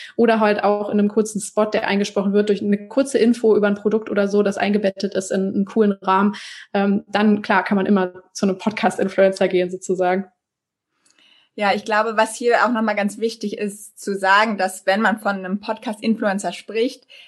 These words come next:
Speaker 2: dass man auch davon, dass wir jetzt davon ausgehen quasi mal, dass es auch eine Host-Read-Ad ist, also dass sie vom Host selbst eingesprochen wird und keine eingebetteten, also keine, ähm, Spots, die dann so reingeschoben werden, weil das, glaube ich,
Speaker 1: Das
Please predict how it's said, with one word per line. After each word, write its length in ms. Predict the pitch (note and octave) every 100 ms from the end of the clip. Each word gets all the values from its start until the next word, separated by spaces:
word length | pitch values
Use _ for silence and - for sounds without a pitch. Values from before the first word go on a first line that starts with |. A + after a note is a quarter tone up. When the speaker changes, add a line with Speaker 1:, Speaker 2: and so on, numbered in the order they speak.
| _
Speaker 2:
dass 160 | F#3+ G3+
man 120 | G3
auch 120 | F3+
davon, 260 | G3 F#3+ F#3
dass 180 | F#3+ G3
wir 60 |
jetzt 200 | F#3+ F#3+ F#3+
davon 280 | G3 F#3+
ausgehen 480 | - F#3+ A3+ - G#3
quasi 420 | - F#3+ F#3 F#3
mal, 200 | F#3+ F3+
dass 160 | F3+ F#3+
es 80 | F#3
auch 220 | - F#3+
eine 260 | F#3+ F#3 G3
Host-Read-Ad 800 | G#3 G#3 F#3 E3 E3 E3 E3+ -
ist, 160 | A3
also 200 | E3+ F3
dass 200 | F3 F#3
sie 80 | F#3
vom 220 | F#3+ F3
Host 240 | F#3+ F#3 -
selbst 280 | F3+ F#3 -
eingesprochen 680 | E3 E3 E3+ - E3 E3+
wird 220 | E3+ G3 - - -
und 160 | - F#3+
keine 480 | G3 A3 A#3 F3+ F3
eingebetteten, 760 | E3+ F#3 F#3 F3 F3 E3+ E3+
also 220 | F3 F3
keine, 560 | E3+ F3+ E3+ E3+ E3+ E3
ähm, 580 | F3 E3 E3 D#3+ E3 _ -
Spots, 440 | - - F#3+ G3 -
die 100 | F#3
dann 200 | E3 E3+
so 60 |
reingeschoben 680 | F3 E3 F#3+ F#3 - F3+ F3
werden, 260 | D#3+ E3+ E3+
weil 140 | E3
das, 220 | E3 E3 -
glaube 280 | E3+ E3
ich, 40 | E3+
Speaker 1:
Das 420 | A3 - -